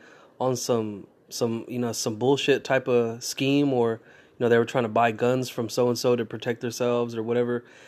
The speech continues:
like, and he, you know, he had hella his people just get smoked. Um, you know, whatever path this revolutionary takes, you know, he,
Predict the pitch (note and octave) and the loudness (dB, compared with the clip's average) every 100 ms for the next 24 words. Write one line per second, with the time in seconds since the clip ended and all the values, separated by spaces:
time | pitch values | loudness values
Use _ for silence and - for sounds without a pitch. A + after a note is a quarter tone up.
0 | - - A#2+ A#2 A#2 - A#2+ G#2+ - - | -20 -8 -2 -2 -2 -8 -10 -10 -12 -6
1 | C3 A#2+ C3 C3+ A#2+ C3+ C3+ C3 B2+ A#2 | -4 -2 0 -2 -2 -2 0 -2 -4 -6
2 | - C#3+ C3 A#2+ B2 A#2+ A#2+ - B2 C3+ | -4 -4 -2 -2 -4 -4 -6 -2 0 0
3 | - - - - - - _ - C3 B2 | 0 -12 -20 -20 -20 -20 _ -2 0 0
4 | A#2 A2+ A2 G#2+ - _ _ _ _ _ | -2 -8 -12 -18 -20 _ _ _ _ _
5 | _ _ _ _ - C3+ B2 A#2+ A#2+ C3 | _ _ _ _ -12 -4 -2 -2 0 2
6 | D3 C#3 - C#3 B2+ - _ B2+ A#2+ B2 | 4 4 4 2 2 -4 _ -4 0 2
7 | A#2+ B2 - A#2+ A2+ A2 B2+ A2+ A#2+ A#2 | 2 0 -2 -2 -2 -2 -4 -4 -4 -4
8 | A#2 A2+ A#2 | -6 -8 -10